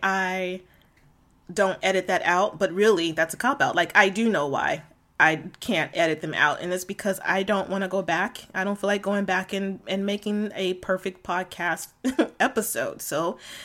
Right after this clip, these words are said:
this is just real talk, and you're gonna hear me taking sips of water,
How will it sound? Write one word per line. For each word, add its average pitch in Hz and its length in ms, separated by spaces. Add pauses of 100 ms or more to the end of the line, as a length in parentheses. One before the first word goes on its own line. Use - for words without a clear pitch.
(260)
this - 160
is 208 140
just 196 180
real 185 180
talk, 247 420 (200)
and 233 420
you're 254 120
gonna 277 160
hear 277 180
me 277 220
taking 254 320
sips 208 320
of 175 80
water, 117 380